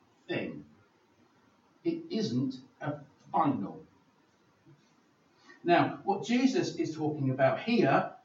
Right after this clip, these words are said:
is not what we think it is. To discover what we need to do, we need to read the whole passage. Now, we haven't really got time to do that, so I'm just gonna abbreviate it for you.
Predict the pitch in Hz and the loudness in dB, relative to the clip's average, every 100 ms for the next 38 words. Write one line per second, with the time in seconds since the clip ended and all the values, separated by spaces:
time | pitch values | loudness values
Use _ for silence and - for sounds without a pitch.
0 | _ _ _ - - - 175 175 180 - | _ _ _ -20 -12 2 4 6 4 4
1 | 151 160 135 131 185 156 139 113 - - | 0 -2 -2 -2 0 0 0 -4 -8 -14
2 | - _ _ _ _ _ _ _ _ _ | -20 _ _ _ _ _ _ _ _ _
3 | 156 151 156 - 214 240 208 160 147 156 | -4 -2 0 0 8 8 8 4 4 4
4 | 147 - 143 143 131 127 120 - - 127 | 2 0 0 2 2 0 -2 -8 -12 -8
5 | 113 123 180 196 - - _ - 156 147 | -6 0 2 2 -2 -20 _ -4 2 4
6 | 143 147 151 139 131 - - 127 120 180 | 4 2 0 0 -2 -2 0 0 0 0
7 | 175 - - - - - - - _ _ | 0 -2 -8 -12 -16 -18 -20 -20 _ _
8 | _ _ 135 127 135 147 147 143 127 120 | _ _ -4 -2 -2 -4 -2 0 0 0
9 | - - 120 123 120 123 147 151 - 139 | -4 -6 -2 -2 -2 -2 2 2 4 0
10 | - - _ _ - 147 147 - - 165 | -2 -6 _ _ -6 2 2 2 -2 0
11 | 143 139 151 135 160 208 220 180 139 - | 0 0 0 -2 0 0 0 0 0 -2
12 | - - 120 - 160 139 107 90 | -6 -10 -12 -8 -2 -2 -2 -6